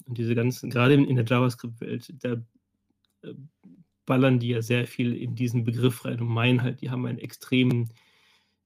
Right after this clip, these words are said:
Developer Productivity-freundliches System erschaffen,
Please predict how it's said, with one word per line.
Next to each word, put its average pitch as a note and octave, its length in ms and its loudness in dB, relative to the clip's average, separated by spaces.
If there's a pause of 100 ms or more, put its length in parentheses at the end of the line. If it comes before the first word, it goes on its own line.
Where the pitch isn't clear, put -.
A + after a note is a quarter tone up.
(140)
Developer B2+ 480 2
Productivity-freundliches A#2+ 1400 -4
System A#2 580 -6
erschaffen, A#2+ 580 -10